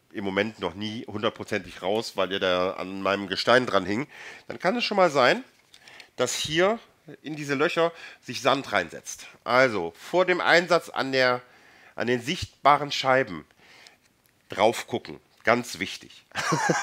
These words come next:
<laughs> Weil, äh, da kann man sich ganz schnell, ganz heftig Kratzer reinholen. Ähm, ist eine Sache, die,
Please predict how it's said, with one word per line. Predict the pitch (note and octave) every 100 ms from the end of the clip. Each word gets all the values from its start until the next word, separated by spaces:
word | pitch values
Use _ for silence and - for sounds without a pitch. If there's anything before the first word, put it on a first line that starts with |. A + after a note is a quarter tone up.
| E3+
<laughs> | - - G#3+ A#3+ A#3 G3+ -
Weil, | G#2 A2+ A#2 A#2 A2 A2 G#2+
äh, | G2
da | B2 D3
kann | D3+ D3+
man | D#3 C#3
sich | C3 -
ganz | C#3 D#3 -
schnell, | - B2 C3+
ganz | A2+ A#2 C3 - - - - -
heftig | A2+ A2+ - G#2 - - _ -
Kratzer | A#2 - B2 F#2
reinholen. | A2 B2 C3+ E3 - - - - -
Ähm, | - A#2+ A#2 B2 -
ist | C#3
eine | C3+
Sache, | A2 B2 B2 A#2+ A#2+ A#2+ _ _ _ _ - - - - - - - _ _
die, | - G#2+ G#2+ G#2 G#2